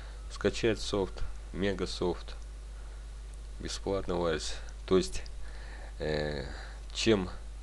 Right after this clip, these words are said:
точнее вы будете фильтровать, тем больше подкатегорий занесётся у вас в сами категории.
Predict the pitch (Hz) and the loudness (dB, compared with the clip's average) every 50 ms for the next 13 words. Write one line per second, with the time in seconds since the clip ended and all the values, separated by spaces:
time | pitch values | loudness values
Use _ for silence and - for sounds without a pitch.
0 | - - - 113 - - - - 107 90 80 78 78 85 85 87 90 80 - - | -6 0 2 2 2 4 2 4 4 6 6 6 4 2 2 2 0 0 0 0
1 | 82 78 76 - - 90 87 - 98 104 113 127 139 131 - - - - - - | 0 0 0 2 0 0 4 4 4 6 6 4 2 2 0 -4 -8 -8 -10 -10
2 | - - - - - - - - - - - - 92 87 82 90 85 76 - - | -10 -10 -10 -10 -10 -10 -10 -8 -6 -2 2 4 4 4 6 4 2 4 2 0
3 | - 73 - - - - - - - - - - - - - - - - - - | -2 -2 -2 -4 -8 -8 -10 -8 -8 -8 -8 -8 -8 -8 -10 -10 -10 -4 4 6
4 | 92 - - - 82 - - 101 123 139 147 120 90 80 85 80 82 87 - - | 6 6 6 0 0 2 2 2 2 4 2 2 2 2 0 0 0 -2 0 -2
5 | 127 - - - 76 78 87 95 - - - - - - 85 78 78 73 - - | -2 -2 0 0 0 2 2 2 2 0 -4 -4 0 2 2 2 2 0 -4 -4
6 | - - - 80 82 80 - - - | -4 -4 -4 -2 -2 -2 -2 -2 -4